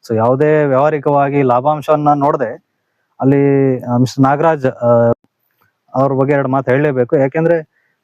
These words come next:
ಕೇವಲ ಲಾಭಾಂಶವನ್ನು ನೋಡದೆ ಯಾವಾಗ್ಲೂ ಅವರು ರೈತರ ಪರವಾಗಿ ಏನಾದ್ರು ಒಂದು ಒಳ್ಳೇದ್ ಮಾಡ್ಬೇಕು ಅನ್ನೋದಕ್ಕೆ ಉತ್ಕೃಷ್ಟ ಮಟ್ಟದಂತ ಬೇವಿನ ಬೀಜಗಳನ್ನು ಹುಡುಕಿ ತಂದು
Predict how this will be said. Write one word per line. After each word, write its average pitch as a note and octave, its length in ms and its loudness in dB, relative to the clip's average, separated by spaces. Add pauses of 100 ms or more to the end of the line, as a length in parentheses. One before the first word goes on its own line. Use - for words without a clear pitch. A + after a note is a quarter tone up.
(120)
ಕೇವಲ E3 400 2
ಲಾಭಾಂಶವನ್ನು E3+ 720 0
ನೋಡದೆ E3 520 -2 (640)
ಯಾವಾಗ್ಲೂ F3+ 400 2
ಅವರು F3+ 480 2
ರೈತರ D#3+ 260 0
ಪರವಾಗಿ F3+ 300 0
ಏನಾದ್ರು F3+ 260 2
ಒಂದು E3 120 2
ಒಳ್ಳೇದ್ E3 220 2
ಮಾಡ್ಬೇಕು D#3+ 420 0
ಅನ್ನೋದಕ್ಕೆ E3 240 -2
ಉತ್ಕೃಷ್ಟ D3 460 -2
ಮಟ್ಟದಂತ E3+ 560 0
ಬೇವಿನ D#3 360 0
ಬೀಜಗಳನ್ನು D3+ 440 0
ಹುಡುಕಿ C#3+ 260 0
ತಂದು C#3+ 320 2